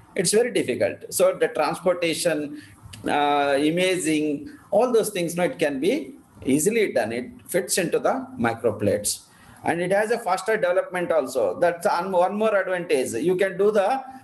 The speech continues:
multi-generational studies if you want. So it is economical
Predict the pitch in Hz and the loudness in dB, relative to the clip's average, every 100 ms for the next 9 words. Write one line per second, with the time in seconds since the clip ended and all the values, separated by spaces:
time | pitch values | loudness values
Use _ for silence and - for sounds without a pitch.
0 | - 180 208 254 220 226 226 220 220 214 | -2 -2 0 -2 0 0 2 0 0 -4
1 | - 185 170 127 101 - - - - - | -2 -2 -2 -4 -6 -12 -18 -20 -18 -18
2 | - - - 147 170 165 135 120 - - | -20 -18 -6 -2 0 2 2 -2 -8 -12
3 | - _ _ _ - - - - - - | -18 _ _ _ -20 -20 -20 -20 -20 -20
4 | - - 214 214 202 170 190 196 180 165 | -14 0 2 4 4 2 2 0 2 0
5 | 180 190 196 190 208 247 | 2 0 0 0 0 -2